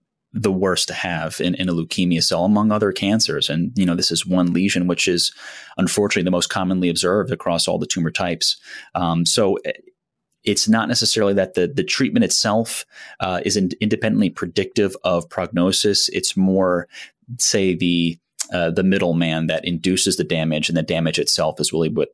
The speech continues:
predicts more stubborn, you know, disease biology, biology that would predict a lack of response to frontline therapies.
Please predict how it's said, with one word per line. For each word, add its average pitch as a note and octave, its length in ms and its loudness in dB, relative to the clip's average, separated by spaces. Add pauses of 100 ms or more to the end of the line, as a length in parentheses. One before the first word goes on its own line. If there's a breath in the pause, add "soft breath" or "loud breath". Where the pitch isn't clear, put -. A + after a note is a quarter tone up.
predicts - 640 -2 (220)
more G2+ 120 2
stubborn, F2 400 -2 (120)
you G2 100 0
know, E2 240 -2 (160)
disease F2+ 260 0
biology, E2 680 -2 (280 loud breath)
biology F2+ 340 0
that E2+ 80 4
would E2 140 0
predict E2 380 -2
a D2+ 60 0
lack E2 220 -2
of D#2+ 80 -4
response E2+ 420 0
to - 160 -4
frontline A2 520 0
therapies. A#2 680 0